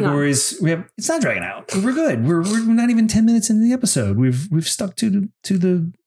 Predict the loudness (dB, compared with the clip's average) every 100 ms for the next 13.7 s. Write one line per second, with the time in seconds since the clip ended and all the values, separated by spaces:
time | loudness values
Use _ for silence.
0 | _ -4 -2 -2 0 -2 -4 -8 -4 -2
1 | -2 -2 -4 -6 -10 -10 -6 -8 -8 -16
2 | _ _ -4 -2 -2 -6 _ -20 -18 -16
3 | -18 -20 -20 -6 -4 -4 -6 -18 _ _
4 | -8 -4 -2 -2 -2 -2 0 0 0 0
5 | 0 -2 -2 -2 0 0 0 -2 -2 -2
6 | -2 0 0 0 -2 0 -2 -2 -4 -8
7 | -10 _ _ 0 0 0 -2 -4 0 0
8 | 2 2 2 2 2 2 2 2 2 2
9 | 0 0 -2 -2 0 0 0 0 0 -2
10 | 0 2 2 2 0 -2 _ _ _ _
11 | _ -4 -2 0 0 0 0 0 0 -2
12 | -2 -2 -2 0 0 2 2 2 0 0
13 | -2 -2 -2 -2 -2 -2 -4